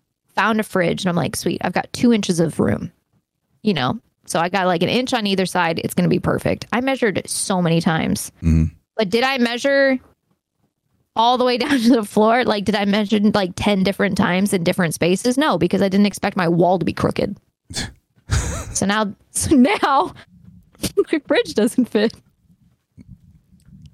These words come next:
Speaker 2: It just
Speaker 1: So, yeah.
Speaker 2: looks like it's sitting sideways when it's not. It's just, like, a little tilted.
Speaker 1: I, like, removed the,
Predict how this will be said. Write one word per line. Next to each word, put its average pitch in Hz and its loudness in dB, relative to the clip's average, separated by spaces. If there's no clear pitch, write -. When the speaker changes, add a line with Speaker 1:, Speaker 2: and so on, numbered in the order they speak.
Speaker 2:
It 107 2
just 95 0
Speaker 1:
So, - 0
yeah. - 0
Speaker 2:
looks 101 0
like 98 2
it's 95 0
sitting 95 2
sideways 95 2
when 95 2
it's - -4
not. 87 4
It's - -14
just, 82 0
like, 82 0
a 80 0
little 85 2
tilted. 82 0
Speaker 1:
I, - 0
like, 202 2
removed 196 4
the, - 2